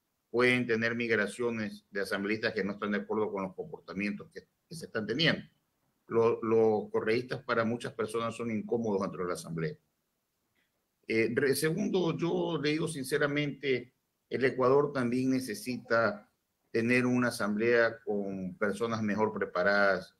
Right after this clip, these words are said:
y que no estén en estas actitudes que impiden a un gobierno hacer lo que tiene que hacer para el tiempo que ha sido elegido. Una muerte cruzada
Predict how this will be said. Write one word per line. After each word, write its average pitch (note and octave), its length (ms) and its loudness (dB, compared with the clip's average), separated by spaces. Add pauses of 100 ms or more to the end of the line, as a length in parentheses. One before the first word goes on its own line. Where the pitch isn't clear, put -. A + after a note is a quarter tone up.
y G#2+ 140 -6
que G#2 120 2
no G#2+ 100 0
estén G#2+ 240 0
en G#2 80 0
estas G#2 220 -4
actitudes G#2 760 -4 (440)
que G#2 200 -2
impiden A2 600 0
a G#2+ 80 2
un A2 180 -2
gobierno G#2+ 720 0
hacer F#2+ 280 0
lo A2 140 0
que A2 120 -6
tiene G#2+ 280 -4
que - 80 -6
hacer G#2 260 -2
para F#2 180 -6
el - 80 -14
tiempo G#2 300 -8
que G2+ 100 -12
ha F#2+ 40 -12
sido G#2+ 220 -4
elegido. F#2+ 420 -4 (1120)
Una D#3+ 200 0
muerte E3 360 0
cruzada C#3 720 0